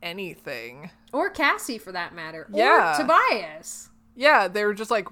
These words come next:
Speaker 1: "Rachel, you're next." Rachel gets the lion, and they're like, "Okay, I guess it's time to go."
Speaker 2: <laughs>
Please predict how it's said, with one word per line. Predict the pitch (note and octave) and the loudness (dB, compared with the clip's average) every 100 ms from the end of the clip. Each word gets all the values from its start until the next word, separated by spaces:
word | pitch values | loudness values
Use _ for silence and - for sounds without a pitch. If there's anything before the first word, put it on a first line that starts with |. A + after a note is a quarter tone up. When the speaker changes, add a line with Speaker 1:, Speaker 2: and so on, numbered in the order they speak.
| - | 0
Speaker 1:
"Rachel, | A#3 B3 G#3 | 2 2 0
you're | G3 G#3 | -2 2
next." | A3+ A3 - | 2 2 0
Rachel | G3 F#3+ | -8 -6
gets | G3+ G3 | -8 -6
the | G3 | 0
lion, | F#3+ A3+ F3+ | 2 2 0
and | F3 | -6
they're | F3+ | -4
like, | F#3+ F#3+ G3 | 0 0 2
"Okay, | G#3 A#3+ C4+ | 0 6 8
I | A3+ | 8
guess | A3 A3+ | 4 -2
it's | - | -2
time | A#3+ A3+ | 0 0
to | |
go." | - G#3 A#3+ G3 A3 - _ _ _ - _ - _ | 4 10 10 10 2 -2 _ _ _ -20 _ -20 _
Speaker 2:
<laughs> | D4 | -14